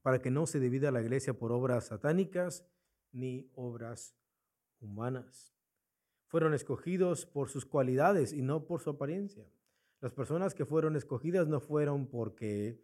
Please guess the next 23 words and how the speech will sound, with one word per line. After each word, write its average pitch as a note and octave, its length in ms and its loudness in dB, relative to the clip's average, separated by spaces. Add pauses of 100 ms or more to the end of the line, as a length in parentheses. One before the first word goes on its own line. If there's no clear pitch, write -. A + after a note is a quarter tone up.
(120)
su - 120 -8
apariencia G2 360 -2
física, D#3+ 720 0 (540)
no C3 180 -2
fue C#3+ 300 0
por C#3+ 140 -2
algo B2+ 220 0
exterior, D#3+ 800 2 (1080)
fueron E3+ 340 4
escogidos D#3+ 800 2 (160)
por B2 160 -2
sus A2+ 140 -6
cualidades, G2+ 880 -6 (920)
no B2+ 300 2
por C3 160 -2
su - 80 -2
apariencia. F#2+ 600 -10 (580)
Segundo, B2+ 680 2 (960)
se - 140 -2
escogieron E3+ 640 6
para D3 240 6
solucionar C#3+ 580 4
problemas. D#3 720 2